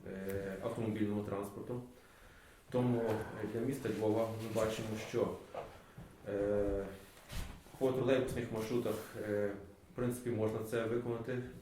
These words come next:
дотримуючись обіду сорок п'ять хвилин, тому що тролейбус зупинився на кінцевій, штанги опустив і наступний тролейбус об'їхав. А якщо взяти у нас трамвайні маршрути, то це, в принципі, е, було неможливо,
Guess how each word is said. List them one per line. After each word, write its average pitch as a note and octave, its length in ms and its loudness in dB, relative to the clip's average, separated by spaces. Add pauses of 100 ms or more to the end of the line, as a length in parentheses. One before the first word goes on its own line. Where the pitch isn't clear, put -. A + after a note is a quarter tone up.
(520)
дотримуючись A#2+ 560 0
обіду B2 320 0
сорок A#2 180 0
п'ять A#2+ 180 0
хвилин, A#2+ 280 2
тому A2+ 240 -2
що G2+ 120 -4
тролейбус G#2 420 0
зупинився A2+ 440 -2
на A#2+ 100 -2
кінцевій, A#2+ 360 -2
штанги G#2 340 -2 (100)
опустив B2+ 500 0
і G2+ 40 -6
наступний A2+ 340 -6
тролейбус G#2 380 -4
об'їхав. F#2 360 -6 (600)
А - 40 -10
якщо - 180 -2
взяти B2+ 280 2
у A2+ 40 -2
нас A2 120 -2
трамвайні G#2+ 380 0
маршрути, A2+ 460 -2 (720)
то G#2 100 -2
це, B2+ 340 2
в - 300 -8
принципі, A#2+ 420 -2 (1300)
е, G2 380 0 (540)
було A2+ 240 4
неможливо, A#2+ 720 2